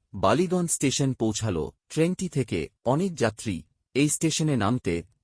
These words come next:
আমি একটি বসবার জায়গা পেলাম। আমি ফোন হাতে নিয়ে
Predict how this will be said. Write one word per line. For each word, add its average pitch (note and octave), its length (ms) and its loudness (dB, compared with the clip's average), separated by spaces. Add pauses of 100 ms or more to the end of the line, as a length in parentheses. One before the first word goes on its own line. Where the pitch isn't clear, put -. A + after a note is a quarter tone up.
(160)
আমি F3+ 260 2
একটি E3+ 220 -4
বসবার A2 440 0
জায়গা D#2+ 320 -2
পেলাম। D2+ 400 -6 (920)
আমি D#3+ 240 4
ফোন F#3 280 0
হাতে D#3 320 2
নিয়ে G2 320 2